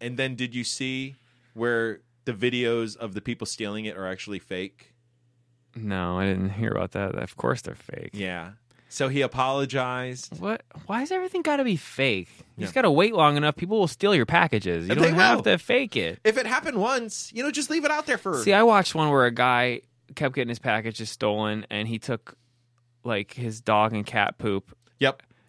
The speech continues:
Speaker 2: And then he se-, he put it in the box.
Speaker 1: That's what I would do.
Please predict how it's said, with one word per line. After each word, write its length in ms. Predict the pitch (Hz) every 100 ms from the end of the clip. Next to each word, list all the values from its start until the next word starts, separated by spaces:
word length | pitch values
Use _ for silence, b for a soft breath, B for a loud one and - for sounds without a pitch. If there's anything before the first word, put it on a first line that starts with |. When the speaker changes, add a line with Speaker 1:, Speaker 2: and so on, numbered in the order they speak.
| -
Speaker 2:
And 80 | 120
then 80 | 120
he 60 |
se-, 300 | 113 - 139 -
he 60 |
put 180 | 120 139
it 40 |
in 40 | 127
the 80 | 113
box. 480 | 120 123 110 -
Speaker 1:
That's 160 | - -
what 80 | 107
I 80 | 92
would 120 | 87
do. 140 | 85